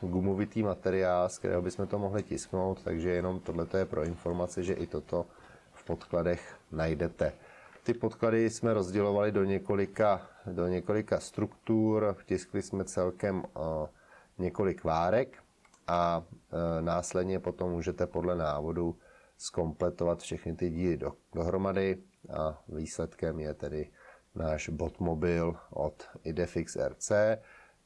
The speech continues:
Ještě si ukážeme, eh, podklady, ty jsou tedy na tom Thingiverse, je to od Idefix R C, má to celkem šest udělaných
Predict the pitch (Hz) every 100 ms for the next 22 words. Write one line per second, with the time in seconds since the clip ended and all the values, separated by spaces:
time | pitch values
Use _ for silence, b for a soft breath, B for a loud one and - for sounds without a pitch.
0 | _ - 92 92 - - 98 - 82 82
1 | 98 92 90 87 92 90 90 85 - _
2 | _ _ _ - - 85 80 - 87 -
3 | 113 107 110 107 98 90 98 92 92 90
4 | 90 87 76 - 95 95 110 113 113 113
5 | 110 - B B B B B 98 92 98
6 | - 82 - 87 95 - - - 73 62
7 | - 107 110 113 113 - _ _ _ _
8 | - _ _ _ _ _ _ - - 92
9 | 87 85 92 - 95 92 90 92 87 78
10 | - B B B - - 104 - 98 98
11 | 92 85 69 -